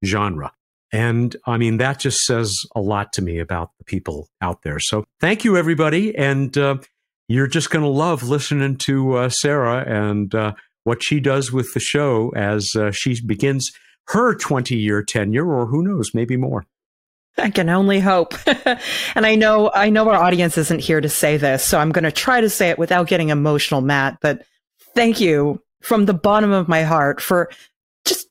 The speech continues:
Speaker 2: two decades of working at the Planetary Society, creating the show that we love so much, and inspiring so many people to love space. I, I can't imagine the innumerable people around the world that fell in love with the cosmos because of you.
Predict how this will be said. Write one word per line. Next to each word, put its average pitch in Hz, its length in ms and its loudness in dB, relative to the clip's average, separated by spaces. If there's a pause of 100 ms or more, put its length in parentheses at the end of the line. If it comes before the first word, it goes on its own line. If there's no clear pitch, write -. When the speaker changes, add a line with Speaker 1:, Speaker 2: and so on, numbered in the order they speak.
(120)
Speaker 2:
two 381 240 4
decades 240 640 2
of 175 160 0
working 214 300 2
at 196 80 0
the 190 80 -2
Planetary 196 540 2
Society, 190 720 2
creating 175 460 2
the 143 100 -2
show 175 400 2
that 175 100 2
we 165 80 2
love 160 220 2
so 170 180 0
much, 160 360 0 (480)
and 185 160 2
inspiring 180 800 0
so 180 260 0
many 185 240 2
people 160 460 0
to - 100 -2
love 165 220 2
space. - 500 0 (300)
I, 190 200 2
I 190 80 2
can't 233 340 0
imagine 180 680 2
the 165 200 0
innumerable 214 800 2
people 208 320 2
around 165 220 2
the 156 80 2
world 151 500 0 (260)
that 208 120 -2
fell 247 260 2
in 233 80 4
love 220 140 2
with 214 100 -2 (320)
the 240 80 2
cosmos 226 480 0
because 196 300 -2
of 180 100 0
you. 202 340 2